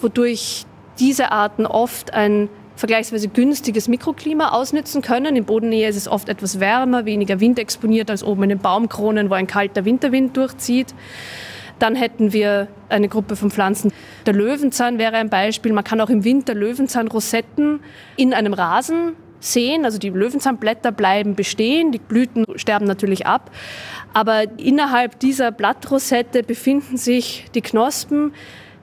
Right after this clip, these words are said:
die gut geschützt sind von dieser Rosette und in Bodennähe.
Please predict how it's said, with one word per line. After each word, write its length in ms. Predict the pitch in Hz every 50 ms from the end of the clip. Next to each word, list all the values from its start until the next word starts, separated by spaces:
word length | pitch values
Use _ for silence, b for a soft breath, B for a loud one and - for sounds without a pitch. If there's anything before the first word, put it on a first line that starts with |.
| - -
die 460 | 247 247 247 240 240 240 240 233 233 -
gut 300 | - 320 370 392 - -
geschützt 720 | 349 302 - - 294 320 311 - - - - - - -
sind 420 | - - - - 269 277 294 294 -
von 300 | - - 233 240 262 247
dieser 220 | 254 247 220 240
Rosette 480 | 214 220 214 - 240 240 - - 277 -
und 220 | - 277 302 302
in 120 | 302 269 233
Bodennähe. 800 | - 226 226 220 208 208 202 196 190 196 208 233 294 330 339